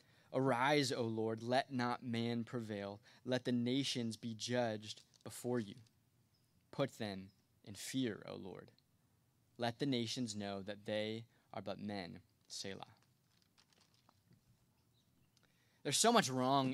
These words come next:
in our world today. Uh, sin, sickness,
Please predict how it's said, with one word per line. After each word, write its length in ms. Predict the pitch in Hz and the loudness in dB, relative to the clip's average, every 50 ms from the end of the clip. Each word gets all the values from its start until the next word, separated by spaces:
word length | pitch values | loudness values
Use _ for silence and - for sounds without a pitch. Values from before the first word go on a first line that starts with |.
| - | 0
in 100 | 131 123 | -2 0
our 220 | 123 120 117 117 113 | 0 2 2 0 0
world 560 | 110 113 120 120 123 127 123 123 117 117 117 - - - - - _ - | -2 -2 -2 0 2 2 2 2 0 -2 -8 -16 -20 -20 -20 -20 _ -8
today. 640 | - 127 120 113 110 117 117 117 110 101 101 98 92 - - _ _ _ _ - | -6 -4 -4 -2 0 2 2 2 2 0 -2 -4 -8 -12 -20 _ _ _ _ -12
Uh, 60 | - - 92 90 95 - - - - - | -10 -8 -8 -10 -10 -12 -14 -16 -6 -2
sin, 480 | - - 190 196 185 156 131 120 104 - _ | 0 4 6 6 6 6 2 -2 -6 -8 _
sickness, 680 | - - - 185 185 - 165 143 120 113 - - - | -4 -2 -2 -2 -2 -2 -4 -6 -4 -4 -6 -6 -8